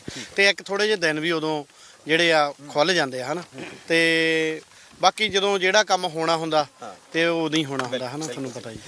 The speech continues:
Speaker 1: ਅੱਛਾ, ਹੁਣ ਜਿਹੜੀ ਜੇ ਤਿਆਰੀ ਤਾਂ ਰੱਖੀ ਆ, ਕੀ ਪ੍ਰਾਈਜ਼ ਰੱਖ ਲਏ, ਕਿਹੋ ਜਿਹੀਆਂ ਟੀਮਾਂ ਆਉਣਗੀਆਂ, ਉਹਦੀ ਮੈਨੂੰ ਖੁੱਲ੍ਹ ਕੇ ਜੇ ਜਾਣਕਾਰੀ ਦਿਓ ਤਾਂ ਕਿ ਜਿਹੜੇ ਦੇਖਣ ਵਾਲੇ ਉਹਨਾਂ ਨੂੰ ਇਹ ਪਤਾ ਲੱਗ
Speaker 2: ਹਾਂਜੀ।
Speaker 1: ਜੇ। ਹਾਂ।
Speaker 2: ਆਪਾਂ ਸਭ ਤੋਂ ਪਹਿਲਾਂ ਤਾਂ ਰੱਖੀ ਹੋਈ ਆ ਜੀ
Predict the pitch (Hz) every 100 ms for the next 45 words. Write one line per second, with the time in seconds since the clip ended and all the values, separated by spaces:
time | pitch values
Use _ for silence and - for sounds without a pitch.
0 | - 196 226 226 208 226 - 156 185 180
1 | 165 175 - 180 165 - 156 139 - -
2 | 190 180 151 127 123 123 123 - 120 117
3 | 156 143 139 139 127 139 139 196 247 311
4 | 226 233 277 294 269 202 185 214 156 196
5 | 233 247 285 - 190 208 202 208 247 247
6 | 208 196 190 190 185 165 131 - 147 107
7 | - 202 214 214 220 202 190 208 220 214
8 | 220 220 214 214 214 180 180 - 190 190
9 | 190 190 202 202